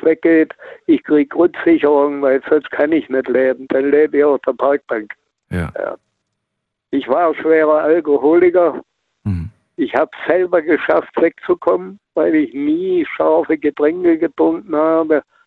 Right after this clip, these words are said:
Speaker 1: sondern
Speaker 2: Mhm.
Speaker 1: Bier, aber in der Woche zwei Kisten Bier. Und hab ich gesagt, lass den Scheiß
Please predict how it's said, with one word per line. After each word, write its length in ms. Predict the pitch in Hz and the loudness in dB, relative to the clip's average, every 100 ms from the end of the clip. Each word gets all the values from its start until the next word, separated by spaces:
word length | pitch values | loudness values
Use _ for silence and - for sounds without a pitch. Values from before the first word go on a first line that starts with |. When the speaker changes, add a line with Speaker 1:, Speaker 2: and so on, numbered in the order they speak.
| _ - | _ -4
Speaker 1:
sondern 380 | 165 147 143 | -2 0 -2
Speaker 2:
Mhm. 60 | 85 - 151 | -4 -4 0
Speaker 1:
Bier, 120 | 170 | 2
aber 520 | 139 - 139 160 147 | 2 -2 -2 0 0
in 140 | 147 | 0
der 240 | 143 135 131 | 0 0 2
Woche 340 | 143 151 151 - | 2 2 -2 -4
zwei 240 | - 151 147 | -2 -2 -2
Kisten 520 | - 170 - - 135 | -2 -6 -6 -16 -6
Bier. 320 | 143 160 156 - - - - | 2 2 2 -2 -14 -20 -8
Und 140 | 147 143 | -4 -2
hab 180 | 156 | 0
ich 140 | 160 - | -2 0
gesagt, 460 | 147 139 151 151 _ - | 0 0 -2 -2 _ -2
lass 180 | 147 - 170 | -2 -2 -8
den 160 | 143 | -8
Scheiß 360 | - 139 156 | -4 0 0